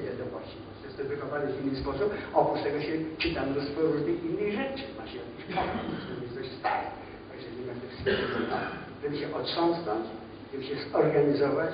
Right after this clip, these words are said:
żeby wiedzieć, kim się jest i żeby właśnie wiedzieć, na kogo się głosuje. No bo jeżeli nawet byśmy nie kochali, tylko przypuśćmy pis, ale trzeba mieć, wybrać to, to co jest nawet najmniejsze zło, po prostu żeby kretyństwo. No bo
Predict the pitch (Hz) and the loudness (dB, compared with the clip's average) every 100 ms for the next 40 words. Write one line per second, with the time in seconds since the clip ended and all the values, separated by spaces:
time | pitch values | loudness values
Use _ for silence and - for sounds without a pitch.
0 | - 127 131 131 - - 160 156 131 127 | -2 -4 -4 -4 -6 -2 2 2 4 2
1 | - - - - - - - - 156 156 | 2 -2 -6 -10 -12 -12 -14 -8 2 6
2 | 170 - 175 - 175 175 - 190 190 190 | 8 6 2 0 0 0 0 -2 -2 -4
3 | - - 226 233 233 240 214 226 254 247 | -10 -10 -4 -2 -2 -4 0 -2 2 0
4 | 247 269 269 349 320 - - - - - | 2 2 2 2 2 0 -6 -10 -12 -14
5 | - - - - - - 208 196 220 185 | -14 -14 -16 -14 -8 -2 2 2 2 2
6 | 233 226 - - 226 220 202 - - 170 | 0 0 -2 -4 -4 -2 -2 -4 -2 -2
7 | 175 147 143 131 - - - 156 156 143 | -2 -4 -4 -6 -8 -12 -8 -6 -4 -2
8 | 135 - - - - - - - - - | -2 -4 -6 -8 -10 -10 -12 -8 -4 -2
9 | - - 202 - - - - 202 196 185 | -2 0 2 2 6 6 6 2 0 0
10 | 185 214 220 226 226 226 233 240 240 254 | 0 -2 -2 0 -2 0 0 0 0 -2
11 | 240 - 247 196 - 170 170 151 156 160 | -2 0 0 2 0 -4 -6 -6 -6 -4
12 | 170 160 151 - - - - | -2 -2 -2 -4 -6 -8 -10